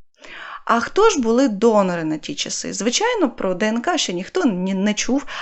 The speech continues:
а я так вважаю, що навіть і не здогадувався про існування Д Н К і про те, що вже дуже скоро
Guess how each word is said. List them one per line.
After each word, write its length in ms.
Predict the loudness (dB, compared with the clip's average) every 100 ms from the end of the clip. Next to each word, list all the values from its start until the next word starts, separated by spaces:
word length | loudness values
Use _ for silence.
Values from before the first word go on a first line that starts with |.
| -10 -8
а 80 |
я 340 | -8 -2 2 2
так 200 | 0 0
вважаю, 360 | 0 2 2
що 200 | 2 -2
навіть 380 | 0 2 2 2
і 60 | 2
не 160 | 2
здогадувався 960 | 2 0 -2 2 2 0 -4 -6 -8 -10
про 220 | -6 -2
існування 680 | -2 2 2 4 0 0 -2
Д 120 | -4
Н 160 | -4
К 240 | -4 -6 -6
і 140 | -6
про 280 | -8 -4 -2
те, 200 | 2 2
що 220 | 2 -2 -6 -10 -12 -6
вже 160 | -4 0
дуже 280 | 0 2
скоро 460 | -2 2 4 4 2